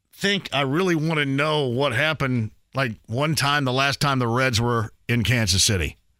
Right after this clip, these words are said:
You guys catch my drift on that? Is I hang away from that. I don't know if they were there a year ago or not. I don't know how the scheduling works. James is going, "Hey, I don't have any idea."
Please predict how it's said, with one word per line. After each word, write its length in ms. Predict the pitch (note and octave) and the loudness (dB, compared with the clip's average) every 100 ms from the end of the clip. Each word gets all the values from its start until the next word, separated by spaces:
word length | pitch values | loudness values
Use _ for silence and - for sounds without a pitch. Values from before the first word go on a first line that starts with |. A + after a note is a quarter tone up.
| _ _ _ | _ _ _
You 120 | C3+ | -2
guys 240 | C#3 B2+ - | 0 0 0
catch 260 | D3+ C#3 | 0 2
my 140 | D3 B2+ | 0 2
drift 280 | C#3 D#3 F3+ | 0 0 0
on 100 | E3+ | 2
that? 300 | F3 E3+ - _ _ _ _ _ _ _ _ _ _ _ _ _ _ _ _ | 2 0 -6 _ _ _ _ _ _ _ _ _ _ _ _ _ _ _ _
Is 140 | C#3+ C#3 | -4 -2
I 120 | C3 | 0
hang 260 | G2+ F#3+ F3+ | 0 0 0
away 280 | D3+ D3 | 0 0
from 200 | B2+ A#2 | 0 0
that. 280 | G2+ E2+ D2 - _ _ _ _ _ _ _ _ _ _ _ _ _ _ _ _ _ _ _ _ _ _ _ _ _ _ _ _ _ _ _ _ - | 0 -2 -4 -10 _ _ _ _ _ _ _ _ _ _ _ _ _ _ _ _ _ _ _ _ _ _ _ _ _ _ _ _ _ _ _ _ -6
I 100 | G3+ | -2
don't 100 | A3 | 0
know 80 | E3 | 0
if 80 | |
they 120 | C3+ C#3+ | 2 2
were 120 | C3+ | 2
there 240 | C#3 C#3+ | 2 2
a 60 | B2+ | 2
year 200 | C3 C3+ | 2 2
ago 240 | A2+ B2 | 2 0
or 100 | A2+ | 2
not. 340 | G#2+ G2+ F2 F#2+ | 2 0 0 0
I 40 | |
don't 140 | C3+ | 0
know 60 | B2+ | 0
how 120 | A2+ | 0
the 60 | G#2 | 0
scheduling 420 | - A#2 G2+ F#2 | 0 0 0 0
works. 440 | F2+ F2+ E2+ - - _ _ _ _ _ _ _ _ _ _ A2 | 2 0 0 -4 -8 _ _ _ _ _ _ _ _ _ _ -4
James 380 | C#3+ D3+ D3+ A#2+ | 0 2 0 0
is 80 | |
going, 200 | A2 B2+ | 0 -2
"Hey, 420 | A#2+ B2+ B2+ B2 A#2 | 0 0 2 0 0
I 140 | B2 | 0
don't 140 | A2+ | 2
have 140 | G#2+ G#2+ | 0 0
any 140 | G#2+ | 0
idea." 440 | G#2+ G2 G#2+ G#2 | 0 0 0 0